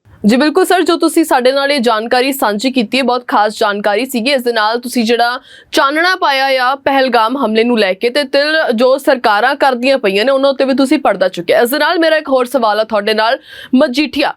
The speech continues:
ਬਿਕਰਮਜੀਤ ਸਿੰਘ ਮਜੀਠੀਆ ਨੂੰ ਪੰਜਾਬ ਸਰਕਾਰ ਤੋਂ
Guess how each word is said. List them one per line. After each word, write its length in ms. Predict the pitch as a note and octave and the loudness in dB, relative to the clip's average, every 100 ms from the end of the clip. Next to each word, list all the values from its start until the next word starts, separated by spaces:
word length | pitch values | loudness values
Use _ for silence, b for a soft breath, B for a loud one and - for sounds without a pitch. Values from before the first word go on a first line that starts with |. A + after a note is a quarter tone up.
| _ | _
ਬਿਕਰਮਜੀਤ 500 | G#3 B3+ D4+ C4+ D4+ | -4 -2 -4 -2 -2
ਸਿੰਘ 220 | D4 D#4+ | 0 0
ਮਜੀਠੀਆ 460 | C#4 A3+ A#3+ - C#4+ | 0 0 -4 -2 -2
ਨੂੰ 200 | C4 C#4 | 0 -2
ਪੰਜਾਬ 380 | C#4 A3+ A3 A#3 | -2 0 0 0
ਸਰਕਾਰ 400 | D4 B3 A#3 A3 | -4 -2 -2 -2
ਤੋਂ 340 | - A#3+ B3+ | -2 0 -2